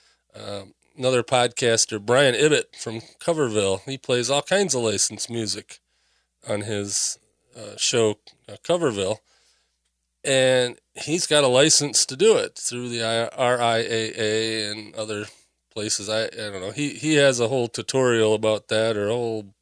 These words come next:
couple posts of that over at coverville dot com. So if you like to, you know, if you'd like to go that route and become legit,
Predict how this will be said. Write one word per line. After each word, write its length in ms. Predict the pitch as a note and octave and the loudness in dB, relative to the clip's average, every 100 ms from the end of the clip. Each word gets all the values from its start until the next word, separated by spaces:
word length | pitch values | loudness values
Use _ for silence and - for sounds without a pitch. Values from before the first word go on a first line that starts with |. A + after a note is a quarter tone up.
| _ _ _ | _ _ _
couple 220 | - A2 G2+ | -16 -12 -6
posts 400 | B2+ A#2+ A#2+ G#2+ | -2 0 -2 -4
of 80 | |
that 260 | G#2 G#2+ G#2+ | -2 -2 -4
over 180 | G#2+ G2 | -6 -10
at 120 | - | -12
coverville 480 | A#2+ G#2 F#2+ F#2+ F#2+ | -8 -8 -6 -6 -6
dot 240 | F2 - | -8 -10
com. 280 | A#2+ G2+ G#2+ _ - _ _ _ _ _ | -6 -6 -8 _ -20 _ _ _ _ _
So 160 | - F#3+ | 0 2
if 120 | C#3 | 2
you 100 | C#3 | 4
like 240 | C3+ B2+ - | 4 4 0
to, 320 | B2 A2+ - | 0 0 -2
you 120 | C#3+ | -6
know, 200 | A2 G#2 - _ _ _ _ - | -4 -6 -10 _ _ _ _ -6
if 80 | F#3 | 2
you'd 100 | G3+ | 4
like 140 | G3 | 4
to 100 | F#3 | 4
go 180 | F3 F3+ | 4 6
that 160 | F3 | 8
route 300 | F#3+ D#3+ F3 | 8 6 6
and 320 | D3 C#3+ B2+ C3 | 2 -4 -4 -6
become 360 | C#3+ E3+ D#3 | -2 0 2
legit, 520 | C#3+ B2+ D3+ G3 F#3 | 0 2 4 4 2